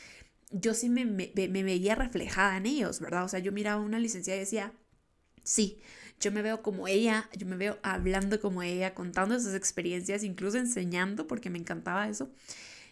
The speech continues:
Y, y me encantó desde el primer día. Y así pasé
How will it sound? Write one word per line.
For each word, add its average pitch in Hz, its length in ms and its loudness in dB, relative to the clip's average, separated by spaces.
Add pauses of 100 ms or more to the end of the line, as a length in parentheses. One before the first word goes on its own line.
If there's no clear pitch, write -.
(180)
Y, 233 460 4
y 196 100 -2
me 180 100 -6
encantó 170 500 -4
desde 180 240 0
el - 60 -4
primer 170 320 -2
día. 233 260 -2 (720)
Y 302 140 2
así 330 280 2
pasé 294 600 2